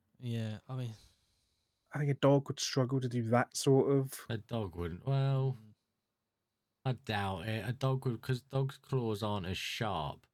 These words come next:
Speaker 1: Yeah, I
Speaker 2: Hmm.
Speaker 1: feel
Speaker 3: They'll
Speaker 1: like
Speaker 3: probably
Speaker 1: the
Speaker 3: do more of a, like, a rip in the, rip in the bark off, and there'll be, like, a,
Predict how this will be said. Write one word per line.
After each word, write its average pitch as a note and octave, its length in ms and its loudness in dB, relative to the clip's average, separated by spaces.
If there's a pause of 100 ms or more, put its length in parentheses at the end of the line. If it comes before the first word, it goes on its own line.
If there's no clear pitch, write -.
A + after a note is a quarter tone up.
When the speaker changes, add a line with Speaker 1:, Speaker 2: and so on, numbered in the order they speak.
(120)
Speaker 1:
Yeah, A#2+ 220 -4
I A#2 40 2
Speaker 2:
Hmm. A2+ 40 0
Speaker 1:
feel G#2+ 80 -2
Speaker 3:
They'll G#2+ 120 0
Speaker 1:
like C#3 120 0
Speaker 3:
probably A2 180 -2
Speaker 1:
the A#2 80 -2
Speaker 3:
do G#2 180 0
more G#2 220 0
of F#2 100 -4
a, G2 100 -2
like, F#2+ 220 -4
a F#2+ 60 -6
rip F#2+ 340 -4
in F#2+ 140 -4
the, F2 100 -6 (240)
rip G2+ 240 -4
in F#2+ 80 -6
the F2+ 80 -4
bark F2+ 400 -4
off, E2+ 280 -4
and F2+ 100 -6
there'll F2+ 100 -4
be, F#2 100 -6
like, F2+ 260 -6
a, E2+ 140 -6